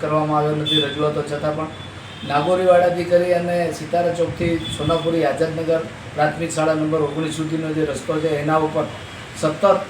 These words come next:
ગટરનું પાણી વહ્યા કરે છે. પરિણામે આજે ચક્કાજામનું, અ, આંદોલન આહવાન કરવામાં આવતા નગરસેવકો અને વિસ્તારના અનેક લોકો સાથે આજે આહવાન કર્યું હતું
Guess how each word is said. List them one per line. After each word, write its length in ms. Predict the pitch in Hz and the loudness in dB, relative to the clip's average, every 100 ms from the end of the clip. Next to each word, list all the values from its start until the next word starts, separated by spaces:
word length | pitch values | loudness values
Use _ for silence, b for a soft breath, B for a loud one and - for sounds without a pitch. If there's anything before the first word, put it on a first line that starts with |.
| - - | -10 -4
ગટરનું 420 | 151 170 170 165 | 2 4 4 2
પાણી 200 | 160 165 | 0 0
વહ્યા 240 | 160 147 160 | 2 4 4
કરે 260 | 160 160 | 4 0
છે. 200 | 160 165 | 0 0
પરિણામે 420 | 147 156 160 160 | 0 0 0 0
આજે 280 | 156 151 156 | 0 0 0
ચક્કાજામનું, 840 | 151 151 - 175 170 160 160 160 156 - - - - | -2 -2 2 4 4 0 -2 -2 -4 -6 -10 -10 -6
અ, 200 | 151 143 139 - | -2 0 -2 -2
આંદોલન 420 | 147 165 175 160 - - | 2 6 8 8 4 0
આહવાન 340 | 139 156 165 | 2 4 4
કરવામાં 460 | 156 156 156 156 156 | 2 2 2 4 2
આવતા 340 | 156 160 - - - - - - | 4 2 0 -6 -14 -16 -16 -6
નગરસેવકો 800 | 139 165 175 165 165 170 175 170 - - | 2 6 8 8 8 10 8 8 -4 -4
અને 280 | 151 156 151 | 0 2 2
વિસ્તારના 520 | 147 - 170 160 160 | 0 2 2 2 0
અનેક 320 | 156 165 156 | 0 0 0
લોકો 240 | 151 156 | -2 0
સાથે 360 | 156 156 160 156 | 0 0 2 0
આજે 340 | - 151 151 | -2 -2 2
આહવાન 360 | 147 143 156 156 | 4 4 2 2
કર્યું 280 | 160 156 160 | 0 0 0
હતું 180 | 170 | -4